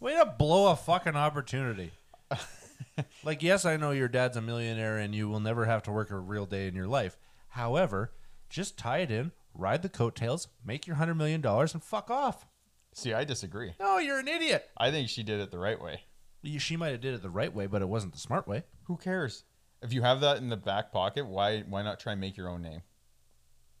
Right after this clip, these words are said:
Speaker 1: Because you're still gonna, like,
Speaker 2: It disconnects all
Speaker 1: like,
Speaker 2: of it.
Speaker 1: we got it
Speaker 2: You're
Speaker 1: right here
Speaker 2: not
Speaker 1: on the list. We got it right here on the list.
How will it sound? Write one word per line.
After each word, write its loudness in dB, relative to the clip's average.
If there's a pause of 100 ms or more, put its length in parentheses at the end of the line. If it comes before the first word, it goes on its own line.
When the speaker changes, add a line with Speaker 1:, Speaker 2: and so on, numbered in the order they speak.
Speaker 1:
Because -2
you're -2
still 2
gonna, 0
like, -2
Speaker 2:
It -6
disconnects -2
all 2
Speaker 1:
like, 6
Speaker 2:
of 0
it. 4
Speaker 1:
we 6
got 10
it 6
Speaker 2:
You're 4
Speaker 1:
right 8
here 10
Speaker 2:
not 8
Speaker 1:
on 4
the 2
list. 2
We -2
got 4
it 0
right 4
here 2
on 0
the -2
list. -6